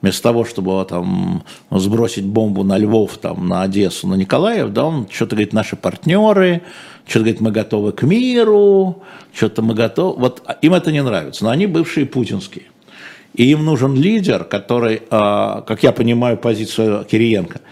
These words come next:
им нужен лидер, который, а, словесно, лингвистически, а, отвечает их настроениям,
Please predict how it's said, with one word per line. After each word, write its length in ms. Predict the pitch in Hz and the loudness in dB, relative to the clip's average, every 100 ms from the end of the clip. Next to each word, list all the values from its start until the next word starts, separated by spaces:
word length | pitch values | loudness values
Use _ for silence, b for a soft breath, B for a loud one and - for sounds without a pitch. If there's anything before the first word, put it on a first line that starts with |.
| B B | B B
им 160 | 113 131 | 0 2
нужен 300 | 143 131 135 | 2 2 4
лидер, 360 | 151 127 113 | 4 2 0
который, 680 | 95 101 - 113 110 101 95 B B B - | -2 -6 -2 -2 0 -2 -4 B B B -6
а, 840 | 104 101 101 98 98 98 90 - - | -2 0 0 -2 -2 -4 -6 -10 -8
словесно, 680 | - 123 131 127 - 101 | 0 2 4 2 0 -4
лингвистически, 1000 | 90 107 104 113 - 127 - 90 - 95 - | -2 0 2 0 -2 -4 -4 -6 -4 -4 -6
а, 580 | - - 104 98 92 | -10 -6 -4 -4 -4
отвечает 540 | 101 127 - 131 110 - | -2 -2 0 0 0 -4
их 120 | - | -6
настроениям, 760 | 107 - 127 156 233 240 113 | -6 -2 -2 0 0 0 -2